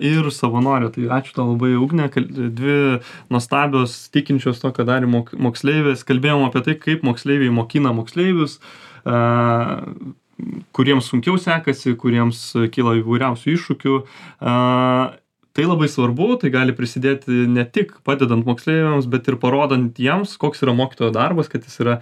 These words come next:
nėra toks lengvas, kaip atrodo, kai atsistoja prieš klasę ar, ar prieš porą netgi vaikų. Yra, yra ką veikti ir tuo pačiu, na, tai prisideda ir prie mokytojo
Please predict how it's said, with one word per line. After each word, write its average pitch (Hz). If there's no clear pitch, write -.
nėra 131
toks 123
lengvas, 143
kaip 131
atrodo, 160
kai 151
atsistoja 147
prieš 135
klasę 139
ar, 131
ar 120
prieš 123
porą 147
netgi 123
vaikų. 120
Yra, 131
yra 143
ką 131
veikti 156
ir -
tuo 151
pačiu, 156
na, 165
tai -
prisideda 131
ir 131
prie 127
mokytojo 131